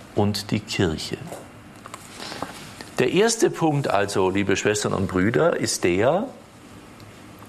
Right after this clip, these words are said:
Vater und Mutter zu verlassen bedeutet nicht, all das hinter sich zu lassen, was die an Gutem einem mitgegeben haben.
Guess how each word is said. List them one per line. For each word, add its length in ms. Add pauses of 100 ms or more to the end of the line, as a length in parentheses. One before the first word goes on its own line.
(1800)
Vater 600
und 260
Mutter 360
zu 160
verlassen 640
bedeutet 540
nicht, 340
all 220
das 200
hinter 360
sich 240
zu 100
lassen, 340
was 220
die 160
an 140
Gutem 400
einem 180
mitgegeben 800
haben. 380